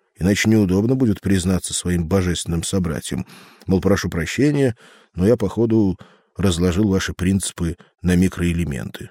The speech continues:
так что, увы». Один из охранников нагнулся и заметил его.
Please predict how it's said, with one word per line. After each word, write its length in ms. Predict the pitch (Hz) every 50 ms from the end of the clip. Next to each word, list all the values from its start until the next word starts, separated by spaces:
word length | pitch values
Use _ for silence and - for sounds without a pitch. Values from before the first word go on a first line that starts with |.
| _ _ _ _ _ -
так 160 | 82 82 -
что, 180 | - - - 78
увы». 440 | 76 82 87 82 76 76 65 - - _ _ _ _ _ _ _ _ _ _ _ _ _ _ _ _ _ _ _ _ _ _ _ _ _ _ -
Один 260 | - 90 87 90 92
из 80 | 92 82
охранников 600 | 90 85 - 87 104 107 101 98 87 - 87 -
нагнулся 560 | 90 90 92 87 95 120 135 127 117 - - 104
и 80 | 104
заметил 640 | 101 98 101 92 87 80 76 92 - - - 69 65
его. 260 | 62 65 57 - -